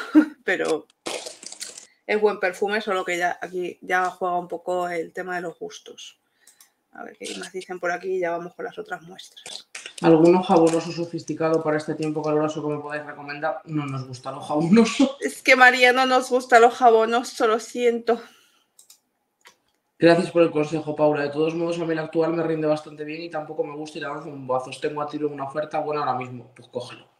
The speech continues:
Speaker 2: Ya está. La agonía no es solo por lo que lo descontinúen, sino también por si lo reformulan. Cuando te descuidas, los tocan. Yes.
Speaker 1: También. En mi caso, el repuesto Blanche B T fue por la agonía de que pensaba que lo descatalogaban o que me lo iba a gastar rápido.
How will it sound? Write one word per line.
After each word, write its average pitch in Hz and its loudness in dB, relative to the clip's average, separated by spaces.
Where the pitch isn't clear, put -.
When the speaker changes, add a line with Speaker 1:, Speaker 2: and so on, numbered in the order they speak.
Speaker 2:
Ya - -6
está. - -12
La 156 8
agonía 160 8
no 175 8
es 165 8
solo 175 8
por 165 8
lo 151 8
que 151 8
lo 143 8
descontinúen, 139 6
sino 147 4
también 151 6
por 156 2
si 156 -2
lo 139 2
reformulan. 135 0
Cuando 131 0
te 135 -6
descuidas, 151 -2
los 131 -12
tocan. 117 -10
Yes. - -16
Speaker 1:
También. 185 -12
En 208 -4
mi 190 -2
caso, 196 2
el 170 -2
repuesto 190 -6
Blanche 170 -2
B 160 0
T 175 -2
fue 170 -6
por 165 -2
la 170 -4
agonía 170 -2
de 180 -8
que 165 -6
pensaba 170 -6
que 160 -4
lo 156 -2
descatalogaban 170 0
o 185 -6
que 165 -2
me 165 -4
lo 165 2
iba 165 0
a - -4
gastar 175 -10
rápido. 190 -8